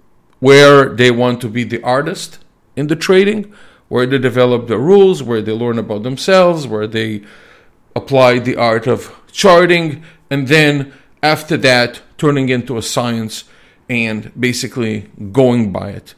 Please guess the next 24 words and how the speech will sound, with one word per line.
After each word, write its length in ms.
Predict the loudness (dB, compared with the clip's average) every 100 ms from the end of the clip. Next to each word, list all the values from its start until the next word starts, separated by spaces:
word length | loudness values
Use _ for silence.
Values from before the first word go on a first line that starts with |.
| _
right? 260 | -6 -4 -4
Developing 560 | -2 0 0 -2 -6
the 80 | -6
discipline 680 | -6 -6 -6 -6 -4 -4 -6 -20 _ -8
to 80 |
treat 340 | -6 -2 0 0
it 200 | -4 -8 -20 _ _
as 480 | 0 0 0 -6 -12 -18 _ _ _ _ _ _ _ -20 -16
rules 720 | -4 6 8 8 6 -2 -10 _ -20 -12
and 180 | -8 -2
go 120 | 0
with 180 | 0 -2
those 280 | -4 -6 -6
rules. 420 | -8 -8 -10 -16 -18 -20 _ _ _ -20 -20 _ _ _ -12
Once 380 | 2 4 4 2
you 80 | 0
have 720 | 2 2 4 0 -6 -14 -20 -18
these 360 | -4 -2 -2 -4
two 200 | -4 -2
elements 720 | -2 0 0 -4 -6 -14 -16 _ -12
combined 580 | -8 -4 -2 0 -2 -4
into 240 | -8 -6 -6
your 120 | -6
trading, 560 | -4 -4 -2 -4 -6